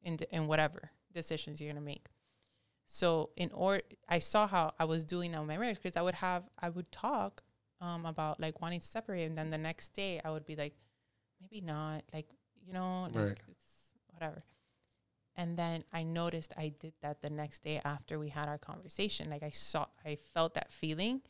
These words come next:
Speaker 1: of my just trying to keep the peace, and I was just like, "Oh, this is what that is. So I'm gonna do the opposite." My advantage is because my moon is in Aries,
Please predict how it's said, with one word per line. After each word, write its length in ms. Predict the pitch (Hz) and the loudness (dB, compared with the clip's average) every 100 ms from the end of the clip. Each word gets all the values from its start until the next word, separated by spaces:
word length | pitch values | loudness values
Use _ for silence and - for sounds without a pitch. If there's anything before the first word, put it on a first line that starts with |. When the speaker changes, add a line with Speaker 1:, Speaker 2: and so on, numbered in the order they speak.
| _ _ _ _ | _ _ _ _
Speaker 1:
of 220 | - 170 160 | 2 2 4
my 460 | 170 160 147 147 - - - | 2 4 4 2 -4 -14 -8
just 280 | 160 - - | -4 -4 -2
trying 200 | - 170 | 0 2
to 60 | |
keep 180 | 165 175 | 0 -4
the 60 | - | -6
peace, 540 | - 175 208 - - - _ _ _ - | -6 -4 -2 -4 -8 -14 _ _ _ -4
and 120 | 165 | 0
I 80 | 160 | 2
was 140 | 160 | 2
just 200 | 156 165 | 0 -2
like, 260 | 151 151 - _ _ _ _ _ _ _ _ 175 | -2 -4 -8 _ _ _ _ _ _ _ _ -8
"Oh, 540 | 175 175 165 165 175 180 - _ _ | -4 -4 -6 -8 -12 -20 -20 _ _
this 220 | 160 160 | -8 -6
is 140 | 151 - | -6 -8
what 140 | 160 | -8
that 160 | - - | -8 -8
is. 200 | - - - _ _ _ _ _ - | -10 -14 -20 _ _ _ _ _ -16
So 180 | - 160 | -8 -4
I'm 140 | 165 | -2
gonna 180 | 160 151 | -2 -4
do 120 | 147 | -6
the 140 | 147 147 | -4 -4
opposite." 480 | 147 - - - 180 _ - - _ _ | -4 -8 -14 -16 -18 _ -20 -20 _ _
My 200 | 170 170 | 0 4
advantage 600 | 220 185 160 160 165 - - | 6 6 2 0 -4 -8 0
is 260 | 170 160 | 0 0
because 300 | - 165 170 | -4 -2 -2
my 140 | 165 156 | -2 -2
moon 240 | 160 180 | -2 -2
is 100 | 202 | -2
in 100 | 208 | -2
Aries, 460 | 214 226 240 247 | -2 -2 -4 -6